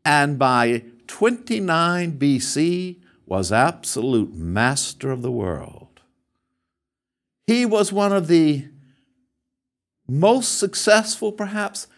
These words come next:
the most successful statesman in history. It was said by, um,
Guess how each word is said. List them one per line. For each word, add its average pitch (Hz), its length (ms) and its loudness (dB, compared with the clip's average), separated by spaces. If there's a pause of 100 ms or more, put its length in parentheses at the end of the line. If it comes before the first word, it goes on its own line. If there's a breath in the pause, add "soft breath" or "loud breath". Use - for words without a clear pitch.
(200 soft breath)
the 240 600 0
most 208 420 0
successful 190 720 -2
statesman 160 600 -2
in 156 120 -2
history. - 640 -8 (880)
It 156 180 -2
was 151 160 0
said 196 400 6
by, 123 440 4
um, 104 420 -2